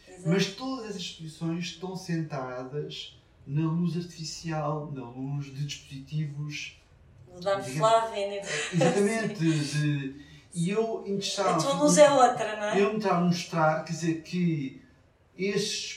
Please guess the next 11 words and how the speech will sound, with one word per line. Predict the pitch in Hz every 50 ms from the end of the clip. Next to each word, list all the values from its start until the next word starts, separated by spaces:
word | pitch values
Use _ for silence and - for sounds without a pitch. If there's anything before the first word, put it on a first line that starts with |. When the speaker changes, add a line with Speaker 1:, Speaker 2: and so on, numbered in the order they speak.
| -
Speaker 2:
dispositivos | 143 139 - 139 147 147 - - 139 127 113 107 104 110 123 139 160 165 - - - - -
são | - - - 151 143 135 127 - - 139
importantes | 120 110 107 - - - 151 - - 202 - - -
e | 131 135
isso | 143 143 - -
está | - - - - 147 120 113 110 117 113
na | 110
exposição, | 107 107 - - - 113 - - - 107 98 92 - - - 139 - - _ _ _ _ _ _ _ _ -
mas | 135 147 147 - -
que | 170 175 196 226 233
existem | 214 160 147 180 226 233 214 - - 180 160 147 139 131 131 -